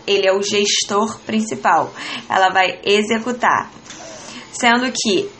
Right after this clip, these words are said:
cada esfera pode auxiliar na outra, que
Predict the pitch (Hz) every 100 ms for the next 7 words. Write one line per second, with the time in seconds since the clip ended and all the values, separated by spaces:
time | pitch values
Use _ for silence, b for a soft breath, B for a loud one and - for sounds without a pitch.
0 | - - 214 220 247 - 202 165 165 -
1 | 185 190 196 202 190 175 170 165 147 147
2 | 160 175 226 220 226 B B B B -
3 | - 269 240